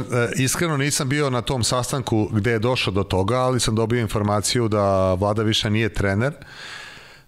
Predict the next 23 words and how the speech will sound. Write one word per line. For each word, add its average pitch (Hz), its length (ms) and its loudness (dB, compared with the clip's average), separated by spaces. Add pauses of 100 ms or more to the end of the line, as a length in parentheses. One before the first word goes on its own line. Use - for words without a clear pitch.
(120)
da 98 380 2
najverovatnije 127 800 0
će 110 120 0
doći 113 320 0
Boško 113 320 0
Đokić, 101 380 0
koji 101 120 0
je 95 60 -2
tad 113 160 0
bio 110 160 2
trener 107 400 0
Borca, 101 500 0
mi 95 120 4
smo 92 160 0
s - 100 -4
njima 104 140 2
imali 101 200 2
saradnju, 104 640 0 (120)
ali 110 240 2
ako 113 180 -2
Boško 127 360 0
ne 120 140 0
dođe, 151 360 0